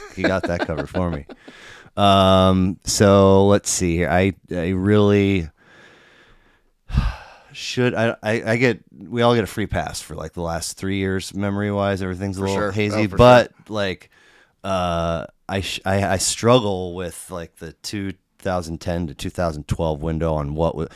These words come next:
Speaker 1: and I shouldn't, 'cause my first child was born two days before Christmas on, uh, in two thousand ten.
Speaker 2: Right.
Speaker 1: Um, but nevertheless, uh, I, so I think we met in el-,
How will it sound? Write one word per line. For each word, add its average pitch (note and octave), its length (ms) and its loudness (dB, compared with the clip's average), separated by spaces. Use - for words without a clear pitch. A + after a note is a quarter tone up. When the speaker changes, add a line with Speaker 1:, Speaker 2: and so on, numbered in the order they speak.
Speaker 1:
and F#2+ 80 -2
I F#2 60 0
shouldn't, F#2+ 460 2
'cause F2 160 -6
my D#2+ 180 -2
first F#2 340 -4
child F2 340 0
was C#2+ 120 -12
born D2 460 -6
two G2+ 140 0
days F#2 200 0
before F2+ 200 -4
Christmas E2 560 -6
on, D2+ 520 -8
uh, - 20 -12
in C#2 1160 -10
two - 100 -8
thousand D#2+ 360 -4
ten. C#2 380 -6
Speaker 2:
Right. F#2 240 -10
Speaker 1:
Um, F2 600 0
but F#2+ 400 2
nevertheless, G2 1300 4
uh, E2 600 0
I, C#2 140 -8
so F2+ 220 0
I D#2+ 120 0
think F2+ 340 -4
we F2+ 100 -2
met E2 380 -2
in D2 140 -6
el-, C2+ 220 -10